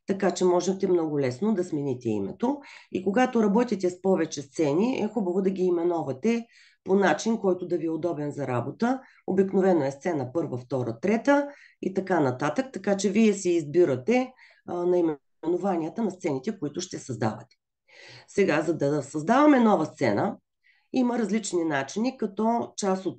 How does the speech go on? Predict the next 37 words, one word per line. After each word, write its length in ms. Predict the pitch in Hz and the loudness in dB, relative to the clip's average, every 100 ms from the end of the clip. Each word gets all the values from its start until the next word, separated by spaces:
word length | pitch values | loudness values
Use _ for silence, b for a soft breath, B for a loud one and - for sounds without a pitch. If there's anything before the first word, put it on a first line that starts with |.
| - | -4
нещата, 440 | 143 - 180 180 | -4 -2 -4 -2
знаете, 420 | 185 175 139 139 147 | 0 2 0 -2 -10
са 140 | 131 | -10
скрити 320 | - 208 196 | -4 -2 -2
в 60 | 165 | -2
дясното 440 | 151 139 131 131 | -4 -4 -8 -6
меню 200 | 127 127 | -4 -2
на 120 | 117 | -2
мишката. 600 | 117 113 - 98 175 254 - b b b b b - | -4 -6 -8 -10 -6 -6 -8 b b b b b -8
А, 180 | 175 175 | -8 -4
така 280 | 202 226 | -2 -2
че 160 | 220 220 | 0 2
единият 500 | 220 190 220 196 190 | 2 4 4 4 0
от 100 | 180 | -2
начините 640 | 180 160 - 131 143 247 | -2 -2 -4 -4 -2 0
е 60 | 233 | 2
да 100 | 185 | 2
използваме 560 | 180 202 196 185 147 | 2 -2 -2 0 -2
дясното 420 | 151 151 - 135 147 | -2 -4 -8 -8 -4
меню 240 | 131 127 | -2 -2
мен-, 240 | 120 101 - | -4 -6 -8
на 120 | 143 127 | -2 0
мишката 680 | 110 - 139 - 254 285 B B B B | 0 -2 -10 -2 -2 -2 B B B B
и 160 | - 240 | -2 0
това 260 | 226 226 220 | 2 0 0
става 500 | 220 196 233 196 190 | 0 2 2 0 -2
в 120 | - | 0
папката 460 | 190 - 180 202 | -2 -2 -4 -4
с 240 | 214 190 180 | -4 -4 -2
обекти 380 | 160 165 - 156 | 0 -2 0 -4
на 140 | 135 | -4
сцената 760 | - 135 110 110 - 262 294 - | -4 -4 -2 -4 -2 -2 -4 -8
и 100 | 220 | -8
като 220 | 202 175 | -6 -4
го 100 | 170 | -6
спуснем, 480 | 180 196 196 202 190 | -4 -6 -2 2 4
имаме 500 | 165 156 175 226 | 4 2 2 0